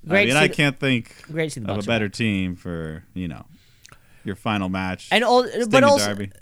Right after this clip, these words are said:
Speaker 1: yeah, also, if Sting, if Sting's retiring, you don't think he chose exactly who it's gonna be?
Speaker 2: Yeah.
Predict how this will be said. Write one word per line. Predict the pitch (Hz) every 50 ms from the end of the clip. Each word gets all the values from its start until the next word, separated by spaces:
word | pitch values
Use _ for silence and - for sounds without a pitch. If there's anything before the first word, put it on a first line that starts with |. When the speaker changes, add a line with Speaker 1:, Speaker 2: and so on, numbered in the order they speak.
| - - -
Speaker 1:
yeah, | 233 - 226
also, | 214 226 - -
if | 190 202 -
Sting, | - - - 277 277 320 320
if | 262 - 214 - -
Sting's | - - 254 285 277 233
retiring, | 247 196 214 220 226 233 220 196 175 170 160 160 -
you | 180 196 190
don't | 240 254 247 -
think | 247 240 -
he | - 220 -
chose | - 214 208 208 202 196
exactly | 190 185 147 147 151 147 160 - 175 160 156
who | 160 156 156 156 160
it's | 156 156 - - - - - - 160 -
gonna | 151 151 151
be? | 143 143 147 175 214 247 254 - - - - - - - - - - - - - - - - - - - - - - - - - -
Speaker 2:
Yeah. | 135 139 127 -